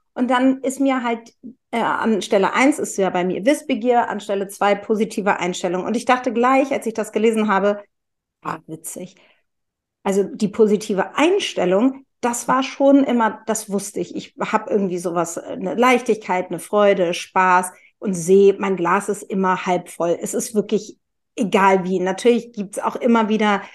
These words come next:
irgendwelche schweren Phasen in meinem Leben, aber ich komme da irgendwie immer schnell raus. Aber dieses mit der Wissbegier, ich habe zwar immer gesagt, ich bin neugierig, ich bin offen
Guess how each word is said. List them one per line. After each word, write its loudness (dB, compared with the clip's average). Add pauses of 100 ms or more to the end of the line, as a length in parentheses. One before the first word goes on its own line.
(200)
irgendwelche 2 (140)
schweren 0
Phasen -2
in -6
meinem -2
Leben, 2
aber -4
ich -16
komme -2
da -2
irgendwie -6 (100)
immer -2
schnell -6
raus. -8 (240)
Aber -2
dieses -4
mit -6
der 2
Wissbegier, 2
ich -4
habe -2
zwar -2
immer 2
gesagt, -2
ich -16
bin -4
neugierig, 0
ich -20
bin -6
offen -2